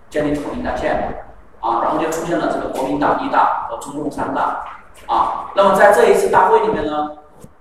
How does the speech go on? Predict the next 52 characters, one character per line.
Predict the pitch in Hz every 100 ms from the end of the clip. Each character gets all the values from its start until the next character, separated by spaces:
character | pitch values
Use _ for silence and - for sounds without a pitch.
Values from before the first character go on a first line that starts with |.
| - - -
允 | 156 160 -
许 | 233 - - - - -
中 | - 220 240
国 | 202
共 | 214 196
产 | 156
党 | 151 185 - -
以 | - -
个 | -
人 | - -
的 | -
身 | - -
份 | - -
加 | - -
入 | -
国 | - -
民 | -
党， | - - - -
但 | 156
是 | 160
反 | - - -
过 | 147
来 | - -
不 |
行， | - - - - - _ - - - - - -
就 | 151
是 | 156
国 | - 156
民 | 175
党 | 170 - -
不 | 135
用 | 156
以 | -
个 | - 175
人 | -
的 | -
身 | -
份 | -
加 | - - -
入 | -
共 |
产 | - -
党。 | - - - - - - - - -
为 | 220
什 | -
么 | 151
会 | 147
这 |
个 | 143
样 | 139
子 | 123
呢？ | -